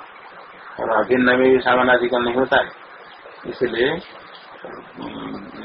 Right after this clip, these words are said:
सामान्य विशेष दो है, इसी प्रत्यक्ष निराकरण किया, निराकरण कर दिया। तो फिर क्या सिद्ध होगा? विशेषाय वस्तु नहीं थे पक्षम प्रतिष्ठित। कोई कहते हैं वस्तु जितने सौ विशेष ही है, कोई सामान्य नहीं।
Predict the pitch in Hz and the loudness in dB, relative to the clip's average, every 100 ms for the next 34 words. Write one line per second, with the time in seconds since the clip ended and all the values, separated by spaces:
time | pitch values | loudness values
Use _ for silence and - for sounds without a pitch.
0 | 107 - 110 110 120 131 143 156 123 - | -16 0 0 4 4 6 6 6 6 4
1 | 131 156 135 113 135 156 147 139 135 - | 2 2 0 6 8 10 10 8 4 -4
2 | 120 127 127 113 - - 120 127 120 110 | -6 -4 0 -2 -2 -6 -2 0 0 -2
3 | 113 107 107 - - - 110 117 107 104 | -4 -4 -8 -8 -8 -8 -4 -2 -2 -4
4 | 101 127 131 - - - - - - 120 | -4 -4 -2 -8 -12 -20 -20 -18 -10 -8
5 | 113 - 131 135 131 135 147 160 180 - | -6 2 2 2 0 2 4 4 2 -6
6 | - - - - 104 107 - 135 131 143 | -20 -20 -20 -18 -12 -12 4 4 6 8
7 | 135 139 160 123 120 - 131 123 127 - | 8 8 6 4 0 0 2 2 0 -2
8 | - 110 - 143 143 113 - - - - | -2 -4 -4 -4 -4 -8 -10 -12 -12 -12
9 | - - - - - - - - 127 127 | -18 -20 -18 -18 -20 -20 -6 4 4 6
10 | 135 135 151 139 117 104 - 139 120 - | 2 2 2 2 0 -4 -4 0 0 0
11 | 139 147 165 135 117 - 123 127 123 180 | 0 2 2 2 2 2 2 4 6 6
12 | 123 - - - - - 127 123 120 123 | 6 0 -6 -20 -6 2 4 4 4 4
13 | 123 120 | 4 0